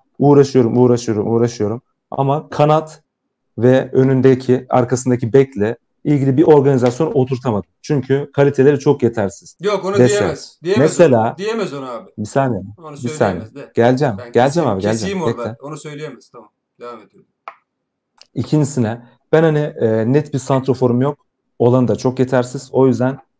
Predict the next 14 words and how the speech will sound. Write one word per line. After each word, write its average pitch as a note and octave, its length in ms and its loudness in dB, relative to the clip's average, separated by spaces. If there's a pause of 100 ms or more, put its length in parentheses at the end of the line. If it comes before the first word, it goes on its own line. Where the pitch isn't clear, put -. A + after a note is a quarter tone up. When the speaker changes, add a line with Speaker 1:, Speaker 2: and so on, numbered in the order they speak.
(120)
Speaker 1:
net C3+ 240 -4
bir B2+ 60 -2
santrafor B2 420 -2
tipi - 240 -4
olmayan A#2+ 380 2
biriyle B2 240 2
oynamak B2+ 320 0
zorunda B2 340 -2
kalıyorum. A#2+ 340 -4 (460)
Bu C3+ 120 2
da C3+ 120 6
benim B2 240 0
oyunumu C3 360 2
rakibi, B2 460 0